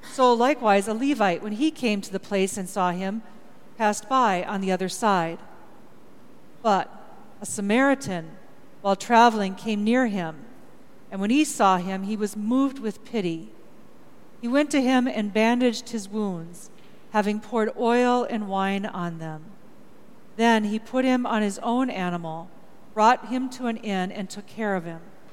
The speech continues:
The next day he took out two denarii, gave them to the innkeeper, and said,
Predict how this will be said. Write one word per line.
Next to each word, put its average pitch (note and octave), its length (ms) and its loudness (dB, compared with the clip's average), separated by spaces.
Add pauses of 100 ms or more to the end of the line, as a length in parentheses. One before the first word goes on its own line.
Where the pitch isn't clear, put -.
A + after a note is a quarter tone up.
(840)
The A3+ 80 -2
next B3+ 280 4
day A#3 200 6
he A3+ 80 4
took C4 240 -4
out A#3 240 4
two D4 160 -2
denarii, G3+ 640 2
gave A#3+ 320 2
them C4+ 160 0
to B3 100 -8
the A3 140 -6
innkeeper, A#3+ 440 -4
and G3+ 140 -2
said, G3 260 0